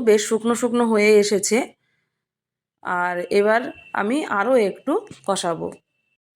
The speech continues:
আমার চ্যানেল যদি না তোমাদের কাছে এখনও সাবস্ক্রাইব করা থাকে তো অবশ্যই আমার চ্যানেলটাকে সাবস্ক্রাইব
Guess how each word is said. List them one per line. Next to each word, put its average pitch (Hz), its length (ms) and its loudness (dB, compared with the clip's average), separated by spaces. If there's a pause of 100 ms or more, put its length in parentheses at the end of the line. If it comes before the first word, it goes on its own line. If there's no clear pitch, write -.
আমার 233 220 0
চ্যানেল 240 340 -2
যদি 269 240 0
না 285 120 2
তোমাদের 202 360 0
কাছে 196 240 -2
এখনও 202 300 -2
সাবস্ক্রাইব 202 580 0
করা 277 180 2
থাকে 233 360 -2
তো 233 100 -2
অবশ্যই 233 460 0
আমার 202 220 2
চ্যানেলটাকে 185 420 -2
সাবস্ক্রাইব 220 480 -2